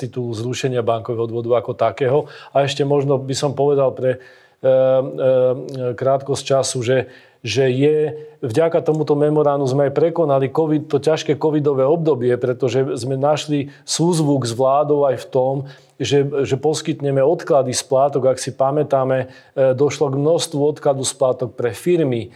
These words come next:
pre malých podnikateľov, pre obyvateľstvo, či už je to hypotéky, spotrebné úvery, došlo k tomu, že ľudia prežili to ťažké obdobie a nedošlo k nejakému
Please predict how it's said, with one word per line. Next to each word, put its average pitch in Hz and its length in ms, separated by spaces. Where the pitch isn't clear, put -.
pre 139 160
malých 156 400
podnikateľov, 123 880
pre 131 160
obyvateľstvo, 135 960
či 135 160
už 120 80
je 131 100
to 127 140
hypotéky, 147 560
spotrebné 131 560
úvery, 127 320
došlo 131 320
k - 80
tomu, 131 240
že 123 160
ľudia 147 320
prežili 143 560
to 135 100
ťažké 135 460
obdobie 139 640
a - 160
nedošlo 160 480
k 135 160
nejakému 139 580